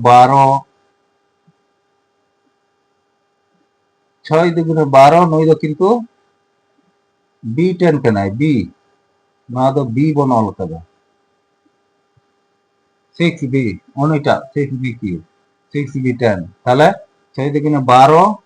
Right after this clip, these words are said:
এ ফোর বি টেন মাইনাস তিন ছক আঠারো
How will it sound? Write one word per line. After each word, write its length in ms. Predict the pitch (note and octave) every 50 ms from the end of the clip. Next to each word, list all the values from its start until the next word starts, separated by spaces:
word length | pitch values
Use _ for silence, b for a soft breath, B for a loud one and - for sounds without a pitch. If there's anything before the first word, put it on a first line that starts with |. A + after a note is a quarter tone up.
| _ _ _ _ _ _ _ _ _ _ _ _ _ _ _ -
এ 280 | C3 C#3+ D#3 E3 F3 F3 F3 - _
ফোর 360 | - - D3+ D#3 D#3+ D#3 C3+ G#2+ - - - _ _ _ _ _ _ _ _ _ _ _ _ _ _ _ _ _ _ _ _ _ _ _ _ B2
বি 240 | A2+ A2+ C#3+ D#3 D#3+ D3+
টেন 560 | D3 - - D3 C#3 B2+ A2+ G2 F2+ F2 E2+ E2+ _ _ _ _ _ _ _ _ _ _ _ _ _ _ _ A2
মাইনাস 540 | G#2+ B2+ D3+ E3 D#3+ D3+ C#3 B2 A#2+ A#2+ A#2+ - _ _ _ _ _ _ _ _ _ _ _ _ _ _ _ _ _ _ _ _ _ _ _ _ _ _ _
তিন 220 | D#3+ E3 E3+ E3+ D#3+
ছক 280 | - D#3+ D3 D3+ -
আঠারো 1000 | - A#2 B2+ B2+ B2+ - _ _ D3 D3+ D3 C#3 B2+ B2+ A#2 A2+ A#2 B2+ D#3